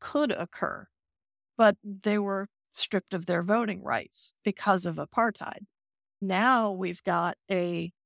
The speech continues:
nation that is committing genocide. They're still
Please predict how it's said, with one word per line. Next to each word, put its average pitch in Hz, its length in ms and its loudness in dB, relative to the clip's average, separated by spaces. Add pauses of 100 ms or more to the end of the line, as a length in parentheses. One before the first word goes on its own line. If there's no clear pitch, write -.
(440)
nation 180 680 0
that 190 140 2
is 180 220 -2
committing 254 640 -2
genocide. 226 920 -2 (580)
They're 196 160 4
still 208 640 0